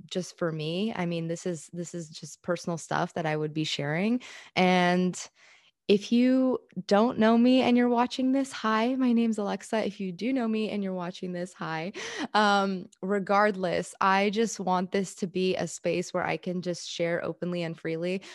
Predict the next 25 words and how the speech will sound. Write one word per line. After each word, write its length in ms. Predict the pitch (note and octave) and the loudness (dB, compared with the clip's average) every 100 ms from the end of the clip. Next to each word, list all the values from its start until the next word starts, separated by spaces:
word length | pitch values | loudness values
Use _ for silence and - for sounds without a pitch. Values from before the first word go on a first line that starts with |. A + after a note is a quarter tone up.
| - - | -4 0
I 120 | G3 | 0
think 460 | G3+ A3+ A3+ - _ _ _ | 2 0 0 -6 _ _ _
that 400 | F3+ G3 G3+ G#3 | -2 4 4 4
is 220 | G3+ F#3+ F#3 | 0 -4 -2
another 440 | F#3+ F3+ F3+ F#3+ | -2 -2 0 -2
reason 480 | E3+ E3 F3 F#3 F#3 | -2 -4 -4 -2 -2
that 180 | F3 - | -2 0
I've 340 | D#3+ E3 E3 - - - _ | 0 0 -2 -14 -20 -20 _
put 220 | - G#3+ | -2 0
this 180 | G#3+ G3 - | 0 0 2
off 260 | E3+ F#3+ | 2 2
as 160 | F3+ E3+ | -4 -2
well, 260 | E3+ F3 | 2 4
is 120 | E3+ E3 | 2 0
there's 240 | F3+ F3 | -2 0
just 180 | G#3+ - | -6 -2
some 160 | G#3+ | -4
things 260 | G3 F#3+ F#3+ | -2 -2 0
that 120 | F3+ | -2
I'm, 160 | E3 E3+ | -4 -6
like, 180 | D#3+ E3+ | -6 -4
not 340 | E3 E3 F3+ | 0 -2 0
that, 300 | D#3+ D#3 D#3 _ _ | 0 2 0 _ _
that 220 | E3+ E3 - | -2 -2 -4
comfortable 680 | D#3+ D#3+ E3+ D#3 E3 E3 | -10 -4 -6 -4 -4 -4